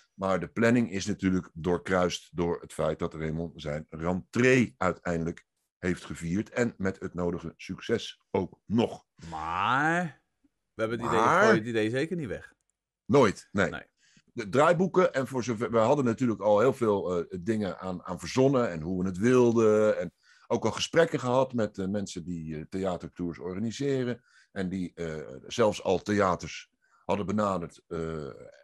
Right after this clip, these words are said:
Speaker 1: en zelfs al een beetje half met potlood vastgelegd.
Speaker 2: Ja.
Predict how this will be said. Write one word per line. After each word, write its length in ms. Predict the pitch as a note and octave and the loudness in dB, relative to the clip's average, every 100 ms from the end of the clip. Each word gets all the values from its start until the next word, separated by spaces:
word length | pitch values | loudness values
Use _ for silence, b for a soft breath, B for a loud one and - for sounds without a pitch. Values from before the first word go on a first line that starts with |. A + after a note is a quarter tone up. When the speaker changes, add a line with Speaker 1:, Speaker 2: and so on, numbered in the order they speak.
| - - - - | -20 -20 -20 -10
Speaker 1:
en 160 | A2 G2 | -6 -2
zelfs 260 | G#2+ F#2 | 2 2
al 100 | F#2 | 0
een 60 | E2 | -2
beetje 420 | F2 F2 - D#2 - _ | -2 -2 -4 -8 -10 _
half 380 | F2+ G2+ D2 - | -2 -2 -2 -6
met 180 | G2 - | -6 -4
potlood 360 | A2 F#2 F2 | -4 -2 -2
vastgelegd. 640 | - C#3+ - E3 D3+ - _ | -2 -6 -2 0 0 -2 _
Speaker 2:
Ja. 100 | - | -16